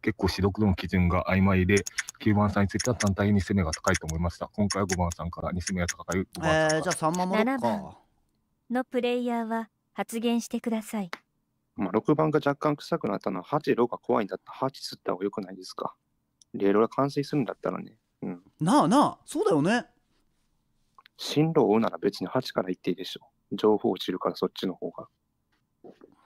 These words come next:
Speaker 4: 僕も四番さんだったら八番さんから行きたいかな。五番っていうのはロー目ないと思うんですけどね、あの、初日の一
Speaker 2: あれ、
Speaker 4: 周目の
Speaker 2: 七番、
Speaker 4: あの
Speaker 2: 俺と
Speaker 4: ふわふわ発言から。
Speaker 2: 来るね。
Speaker 4: うん。五がローだった場合ってもうちょっと視点がクリアでしょ。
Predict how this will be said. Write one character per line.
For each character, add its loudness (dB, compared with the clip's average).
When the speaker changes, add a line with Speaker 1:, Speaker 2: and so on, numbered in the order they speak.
Speaker 4:
僕 0
も 4
四 8
番 6
さ -16
ん -2
だ 0
っ -2
た -2
ら 0
八 0
番 2
さ 2
ん 0
か -6
ら -4
行 -12
き -20
た -2
い -2
か -14
な。 -14
五 4
番 0
っ -10
て 2
い 6
う 2
の -6
は -4
ロ 0
ー 2
目 -2
な -2
い -2
と -8
思 0
う 0
ん -8
で -8
す -14
け -8
ど -2
ね、 -6
あ -4
の、 -2
初 -2
日 -
の 2
一 -4
Speaker 2:
あ 4
れ、 6
Speaker 4:
周 4
目 2
の 2
Speaker 2:
七 6
番、 8
Speaker 4:
あ 4
の 2
Speaker 2:
俺 2
と -4
Speaker 4:
ふ 2
わ 4
ふ -4
わ 4
発 -2
言 -2
か -6
ら。 -4
Speaker 2:
来 0
る 2
ね。 0
Speaker 4:
う 2
ん。 6
五 4
が 4
ロ 4
ー 6
だ 4
っ -4
た -6
場 -2
合 2
っ -6
て -18
も -4
う -4
ち -6
ょ 4
っ -2
と 0
視 -18
点 -2
が -2
ク -2
リ 4
ア 2
で -6
し -10
ょ。 -8